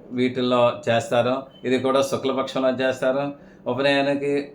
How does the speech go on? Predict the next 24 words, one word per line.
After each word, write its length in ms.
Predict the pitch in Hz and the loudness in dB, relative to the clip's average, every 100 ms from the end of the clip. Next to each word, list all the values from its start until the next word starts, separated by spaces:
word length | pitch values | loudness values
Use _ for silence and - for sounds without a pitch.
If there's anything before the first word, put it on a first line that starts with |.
| 131 | -6
నక్షత్రం 680 | 120 113 147 143 143 147 143 | -4 -2 -4 -2 -2 -2 -2
కులాన్ని 340 | 139 147 156 147 | 0 2 4 2
బట్టి 240 | 143 - | 0 0
కూడా 260 | 127 135 131 | 0 2 4
ఉంటుంది. 640 | 127 - 120 117 120 123 - - - | 2 0 -2 -2 -2 -4 -10 -20 -6
అంటే 180 | 113 135 | -2 2
ఉపనయన 540 | 117 - 131 135 135 | 2 0 -2 0 0
నక్షత్రం 420 | 127 120 - 135 135 | 0 -2 -4 -4 -2
కులాన్ని 380 | 120 131 135 | 2 2 2
బట్టి 220 | 131 - 135 | 0 -2 -4
ఉంటుంది. 540 | 123 127 135 143 147 - - | -2 -2 0 -2 -4 -10 2
ఆయన 220 | 123 139 | 4 4
నేర్చుకునే 500 | 131 131 135 143 143 | 2 0 -2 -2 -2
సబ్జెక్టు 520 | - 127 127 143 143 | 0 0 0 -2 0
అంటే 420 | 123 127 143 151 139 | 0 0 -2 -2 -2
ఏ, 160 | 123 139 139 | 0 2 2
ఏ, 280 | 127 139 143 131 - | 2 2 0 -2 -6
ఏది 480 | 131 151 143 - - - - - | -2 0 -2 -2 -8 -20 -14 -6
యజుర్వేదమా, 840 | 123 147 147 135 123 123 127 143 - - - - - - - - 123 | -2 0 4 4 4 2 -2 -2 -8 -20 -20 -20 -20 -20 -20 -16 -2
ఋగ్వేదమా, 760 | 131 135 147 135 123 127 147 120 | -2 4 6 6 2 0 -2 -6
యజుర్వేదమా, 760 | 123 147 143 135 123 131 139 | -4 0 2 2 2 0 -2
సామవేదమా, 840 | - 127 143 143 139 127 127 147 113 | -2 0 2 2 2 2 0 0 -2
అథర్వణ 400 | 113 143 147 147 | 0 0 0 0
వేదమా, 420 | 143 127 120 | 0 2 0